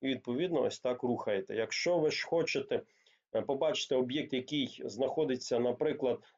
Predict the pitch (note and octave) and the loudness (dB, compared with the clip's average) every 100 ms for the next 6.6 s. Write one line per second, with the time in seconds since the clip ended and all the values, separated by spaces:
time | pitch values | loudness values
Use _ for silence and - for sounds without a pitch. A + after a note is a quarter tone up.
0 | - A2 C3+ - C3 A2+ E3+ A3 F3+ A#2+ | -6 0 0 0 -4 0 2 4 4 4
1 | G#2 B2+ - - B2 C3 C3+ - B2+ - | 2 2 0 0 0 2 0 -2 -6 -8
2 | B2+ C#3 B2+ A#2+ C3 - B2+ B2+ C3 C3 | -2 2 2 4 2 2 -2 0 2 2
3 | A#2+ - - - - _ - A#2+ - B2+ | 2 -2 -6 -14 -20 _ -4 -2 2 2
4 | A2 G#2 G2+ C3+ G#3 E3+ B2 - C3+ B2+ | 2 0 0 2 2 0 -2 -4 0 0
5 | A#2+ A#2 - - F#3 G3 - - B2 A#2 | 2 0 -2 0 0 -2 -12 -4 -2 0
6 | - A#2+ C3+ D3 D3+ - | -2 0 2 2 0 -4